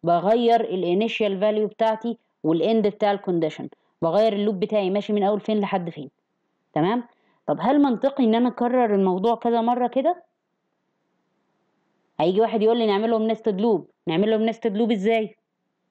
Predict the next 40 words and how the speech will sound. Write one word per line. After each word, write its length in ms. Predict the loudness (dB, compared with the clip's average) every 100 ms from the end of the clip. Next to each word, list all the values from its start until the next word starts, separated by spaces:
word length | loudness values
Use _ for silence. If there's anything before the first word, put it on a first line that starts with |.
| _ _ _ _ _ -2
النستد 400 | 0 0 -2 -2
لوب 160 | -2 0
بياخد 260 | -2 -2 -2
بداية 260 | 0 0
ونهاية. 480 | 0 -2 -2 -2 -2
انا 120 | -2
عايز 480 | -2 -4 -2 -2 0
مرة 240 | 0 4
عشرة 320 | 4 2 0 0
ومرة 240 | 2 2
عشرين، 420 | 0 -2 -6 -6 -10 _ _ _ _ _ _ _ _ _ _
هديله 300 | -2 2 2
اللوب 180 | 2 -2
ازاي؟ 420 | -2 -2 -2 -10 _ _ _ _ _ _
ممكن 300 | 0 2 0
ابقى 180 | 0 -2
في 100 | 0
مرة 160 | 2
عايز 180 | 2 0
خمسة 260 | -2 0 0
وعشرين، 360 | 0 0 0
مش 140 | 0 0
كل 180 | 0 2
مرة 180 | 2
بزود 280 | 0 0 2
عشرة، 260 | 2 -2 -10 _ _ _
ممكن 260 | -4 0 2
مرة 160 | 2
ابقى 160 | 0 -4
بزود 300 | 0 2 2
عشرة 280 | 0 0 -2
ومرة 240 | 0 0
بزود 360 | -2 -2 -2 -2
خمسة، 320 | -4 -4 -8 -12 _ _ -2
مرة 180 | 0
ابقى 180 | 0 0
بزود 260 | 0 0 0
تلاتة 440 | -2 0 0 -2
فرق 260 | -4 -2 -2
بينهم، 320 | -2 -4